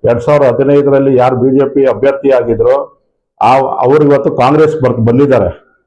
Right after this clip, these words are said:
ಅದು ನಮ್ಮ ಎರಡ್ ಸಾವಿರದ ಇಪ್ಪತ್ಮೂರು ಎಲೆಕ್ಷನ್ ಆದ್ಮೇಲೆ, ಕೆ ಆರ್ ಪುರ ವಿಧಾನಸಭಾ ಕ್ಷೇತ್ರ ಸೋತ ಮೇಲೆ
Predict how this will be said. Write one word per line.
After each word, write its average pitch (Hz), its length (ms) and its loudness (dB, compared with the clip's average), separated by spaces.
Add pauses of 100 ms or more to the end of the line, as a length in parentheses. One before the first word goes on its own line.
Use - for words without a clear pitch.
(220)
ಅದು 131 240 2
ನಮ್ಮ 135 300 0
ಎರಡ್ 123 240 0
ಸಾವಿರದ 143 240 0
ಇಪ್ಪತ್ಮೂರು 143 420 0
ಎಲೆಕ್ಷನ್ 131 400 -2
ಆದ್ಮೇಲೆ, 139 840 0 (340)
ಕೆ 123 60 0
ಆರ್ 139 120 2
ಪುರ 143 120 0
ವಿಧಾನಸಭಾ 135 380 -2
ಕ್ಷೇತ್ರ 139 300 -2
ಸೋತ 143 480 0
ಮೇಲೆ 147 320 2